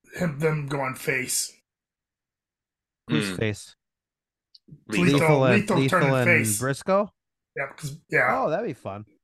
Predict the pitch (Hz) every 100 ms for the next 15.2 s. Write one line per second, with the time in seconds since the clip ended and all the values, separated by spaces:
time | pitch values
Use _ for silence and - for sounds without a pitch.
0 | _ _ _ _ - 143 - 156 147 143
1 | 156 135 135 135 131 - 135 139 - 147
2 | 135 143 135 143 135 131 131 127 127 127
3 | - - _ _ _ _ _ _ 104 95
4 | 82 82 _ 160 147 143 185 170 190 147
5 | 135 131 135 - 110 190 165 226 220 214
6 | 180 165 143 - 165 151 131 127 131 131
7 | - 143 127 127 - _ _ _ _ _
8 | _ _ _ _ _ _ _ 117 127 123
9 | 117 - - 120 135 135 147 135 95 98
10 | - _ _ _ _ _ _ _ _ 110
11 | 110 - _ - - - - _ _ _
12 | - 131 120 160 123 - 113 - 156 160
13 | - 147 131 - 110 107 101 98 95 -
14 | - - - 113 107 - 104 117 82 92
15 | 90 87